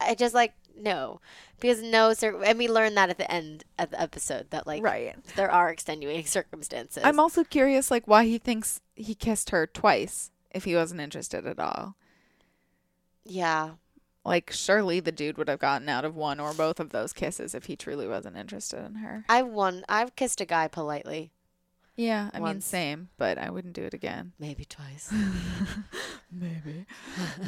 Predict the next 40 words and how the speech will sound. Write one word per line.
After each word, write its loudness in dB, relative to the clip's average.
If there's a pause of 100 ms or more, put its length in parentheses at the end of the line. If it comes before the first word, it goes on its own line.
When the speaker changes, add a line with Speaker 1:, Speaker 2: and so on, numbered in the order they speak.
(120)
Speaker 2:
Maybe, 2
just -4
maybe. -4 (240)
Speaker 1:
<laughs> 6
Speaker 2:
Oh, 10
how 4
good 2
is 2
this -4
candle? 4
Speaker 1:
It's 4
so 8
good. 2
It 2
keeps, 0
like, 2
taking -4
me -6
out. -6 (140)
Speaker 2:
Yeah, 0
I 2
wish 0
I 2
could, -2
um, -6 (640)
Speaker 1:
Bridget 2
Speaker 2:
share 4
it 6
Speaker 1:
is 6
Speaker 2:
with 10
Speaker 1:
also 4
Speaker 2:
you 2
Speaker 1:
wearing 2
Speaker 2:
all. -4
Speaker 1:
a, -2
such -2 (100)
a 0
beautifully -10
cozy -8
sweater. -6